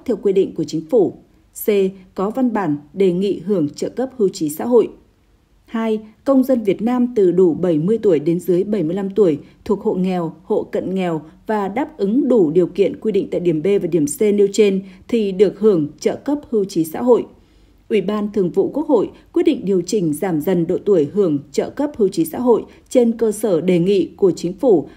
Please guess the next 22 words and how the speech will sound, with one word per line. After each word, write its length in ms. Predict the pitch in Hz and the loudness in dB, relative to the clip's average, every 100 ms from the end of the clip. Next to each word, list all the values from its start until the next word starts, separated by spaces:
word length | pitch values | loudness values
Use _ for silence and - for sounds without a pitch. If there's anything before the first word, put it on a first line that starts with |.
| _ | _
phù 140 | - 208 | 2 2
hợp 200 | 196 - | 2 -2
với 80 | 208 | -2
điều 140 | 233 | -2
kiện 240 | 180 - | -2 -4
phát 120 | - 320 | -6 -4
triển 200 | 247 151 147 | -2 -2 -2
kinh 200 | 214 196 | -6 -2
tế 120 | 160 | -4
xã 180 | - 254 | -4 0
hội 260 | 254 208 - - - | 2 2 -2 -12 -4
và 220 | 214 190 | -2 -4
khả 240 | 196 214 | -4 -2
năng 300 | 170 233 262 254 | 0 0 0 0
của 160 | 220 165 | 2 2
ngân 220 | 160 185 | 0 -2
sách 280 | - 302 311 | -4 -2 0
nhà 140 | 196 | 0
nước 400 | 160 247 330 - | 0 -2 -4 -4
từng 180 | 185 151 | -4 -2
thời 120 | 180 | -4
kỳ. 360 | 160 175 156 | 2 4 4